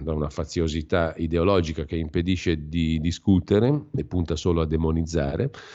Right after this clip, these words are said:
Se ne è avuto un esempio in queste ore col problema sollevato da Matteo Salvini sull'efficacia delle sanzioni alla Russia che arricchiscono Putin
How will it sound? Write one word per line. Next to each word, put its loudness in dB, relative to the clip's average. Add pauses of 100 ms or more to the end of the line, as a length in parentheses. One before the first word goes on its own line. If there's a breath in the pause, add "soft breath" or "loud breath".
(340 loud breath)
Se 0
ne 6
è 8
avuto 4
un 4
esempio 0
in -4
queste 0
ore 2
col -2
problema 0
sollevato -4
da -4
Matteo -2
Salvini 4
sull'efficacia 0
delle -2
sanzioni 0
alla 2
Russia 0
che -4
arricchiscono -4 (240)
Putin 2